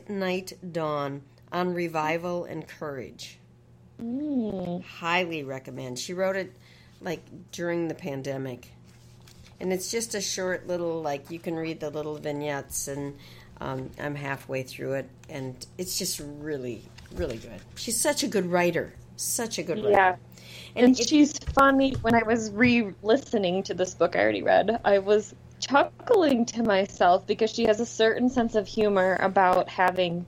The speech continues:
Speaker 2: really bad, like, she will, I mean, this isn't funny, but the way she puts it of, like, wanting to jump off of high things.
Speaker 1: Right.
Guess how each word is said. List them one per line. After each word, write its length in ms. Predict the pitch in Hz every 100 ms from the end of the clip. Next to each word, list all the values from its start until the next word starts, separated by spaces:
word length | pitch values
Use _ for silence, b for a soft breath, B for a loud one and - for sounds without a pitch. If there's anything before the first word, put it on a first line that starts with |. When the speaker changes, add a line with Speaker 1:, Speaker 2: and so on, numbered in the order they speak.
| -
Speaker 2:
really 440 | 196 220 247 233
bad, 360 | 202 202 190 -
like, 200 | 180 180 - - - -
she 480 | - - - 214 196
will, 340 | 185 190 170 -
I 80 |
mean, 240 | 190 185 180
this 180 | 196 -
isn't 260 | 202 -
funny, 360 | - 233 240 208
but 160 | 190
the 80 | 190
way 160 | 185 185
she 160 | 196
puts 280 | 196 - 190
it 120 | 180
of, 160 | 180 175
like, 180 | 180 175
wanting 300 | 180 180 185
to 120 | 190
jump 300 | 185 175 190
off 300 | 156 170 -
of 100 | 196
high 280 | - 165 180
things. 440 | - 143 185 233
Speaker 1:
Right. 260 | 117 117